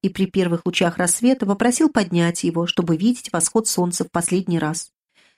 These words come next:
«Через несколько минут, — сказал он, — я должен буду пройти через его золотые ворота».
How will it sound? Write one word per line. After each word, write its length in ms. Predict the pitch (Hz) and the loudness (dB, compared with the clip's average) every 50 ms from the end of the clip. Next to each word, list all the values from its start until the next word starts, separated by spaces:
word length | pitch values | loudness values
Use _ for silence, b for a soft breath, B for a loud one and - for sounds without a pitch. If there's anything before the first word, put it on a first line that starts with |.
| _ - | _ 0
«Через 200 | - 254 254 247 | 2 4 6 6
несколько 380 | 285 302 285 - 262 - 269 | 6 4 6 4 2 4 6
минут, — 440 | 247 262 254 277 311 311 311 - - _ | 6 6 6 6 4 4 2 0 -18 _
сказал 420 | - - - 170 170 180 170 170 180 | -12 -6 -4 -2 0 2 2 2 0
он, — 160 | 170 170 - - | 0 -2 -2 0
я 120 | 202 214 | 0 2
должен 300 | 208 285 294 277 254 226 | 4 4 6 6 6 4
буду 220 | 208 240 233 233 | 4 4 4 2
пройти 400 | 233 - 190 185 190 - - 247 | 2 2 0 0 0 2 0 0
через 280 | 247 - 185 180 175 - | 2 0 -2 -2 -4 -2
его 200 | 175 170 208 233 | 0 0 0 0
золотые 480 | - 175 156 147 147 - - 170 175 165 | 0 0 0 -2 -2 -2 -2 -4 -2 -2
ворота». 500 | 165 165 170 170 180 175 - - - | -2 -2 0 -2 -2 -4 -6 -10 -14